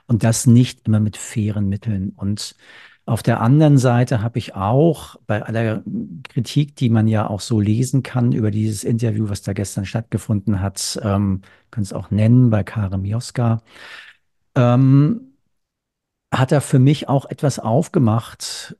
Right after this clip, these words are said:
wofür er eigentlich steht, was er bewegen will, wo er glaubt, auch daran, woran gearbeitet wird,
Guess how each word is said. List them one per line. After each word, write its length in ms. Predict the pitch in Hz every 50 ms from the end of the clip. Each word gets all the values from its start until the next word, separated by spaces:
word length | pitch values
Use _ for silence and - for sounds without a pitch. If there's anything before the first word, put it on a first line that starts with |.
| _
wofür 800 | - 110 95 117 120 123 117 - - - - 135 127 139 170 202
er 220 | - 127 117 113 -
eigentlich 540 | 113 110 110 107 120 113 - 107 101 98 -
steht, 500 | - - 113 110 131 143 151 135 - 110
was 160 | 107 - -
er 140 | - 127 107
bewegen 580 | 107 104 92 98 107 107 101 104 107 95 87
will, 340 | 101 110 120 131 139 139 123
wo 140 | 113 113 -
er 100 | - 110
glaubt, 520 | - 101 98 98 107 120 131 - _ _
auch 160 | - 107 98
daran, 720 | - - 104 98 98 104 104 107 113 - 113 117 117 107 98
woran 380 | 104 107 110 110 110 110 117
gearbeitet 800 | 107 101 - - - 117 139 160 147 131 110 - - 87 - -
wird, 280 | 98 92 101 123 -